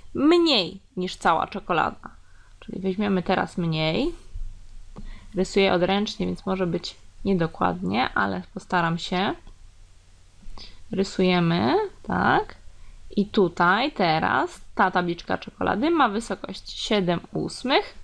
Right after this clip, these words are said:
razy dwie trzecie. To jest mniej niż nasze, niż nasza początkowa tabliczka czekolady. Zostało nam to środkowe wyrażenie.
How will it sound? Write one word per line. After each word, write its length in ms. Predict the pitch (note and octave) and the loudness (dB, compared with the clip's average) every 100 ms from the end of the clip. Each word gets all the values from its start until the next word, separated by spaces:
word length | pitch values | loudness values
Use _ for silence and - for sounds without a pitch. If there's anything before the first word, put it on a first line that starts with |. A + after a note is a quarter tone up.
| - | -6
razy 600 | F3 E3 F3 F#3 C4 F4+ | -2 2 2 0 2 2
dwie 440 | A#3+ F3 F3+ G3 F4 - - - | 2 4 4 2 0 -6 -20 -18
trzecie. 480 | - - G#3+ - - - - - - - - - - - - - - - - - | -10 -4 -4 -4 -12 -18 -20 -18 -18 -20 -20 -20 -20 -20 -20 -20 -20 -20 -10 0
To 80 | |
jest 180 | A#3+ D4 | 2 2
mniej 420 | D4 G#3 F3+ A#3 | 2 4 4 4
niż 300 | D4+ B3 D4+ | 2 0 0
nasze, 420 | F#3 F3+ - G3 A3+ - - - - - - | 2 2 2 0 -2 -10 -20 -20 -20 -10 0
niż 180 | A#3 - | 0 2
nasza 260 | G3+ A#3 | 2 2
początkowa 580 | A3 G#3+ F#3+ F#3+ G#3+ G#3+ | 0 0 0 0 2 4
tabliczka 600 | G#3+ F3 F#3 - F#3+ F#3 - - - | 4 0 -2 0 2 2 -2 -18 -6
czekolady. 520 | G3 - D#3+ - - F#3+ - - - - - - - - - - - - | -2 2 2 2 -2 -12 -20 -20 -20 -20 -20 -20 -20 -20 -20 -20 -20 -2
Zostało 400 | A3 A#3 A#3 A3+ | 0 4 4 4
nam 240 | G3+ F#3+ | 2 0
to 200 | G3 G3+ | 0 0
środkowe 520 | G#3+ G3+ - G3+ F3 F3 | 0 -4 0 0 2 2
wyrażenie. 720 | F3 F3 E3+ E3+ F3 A#3+ | 2 2 2 0 2 2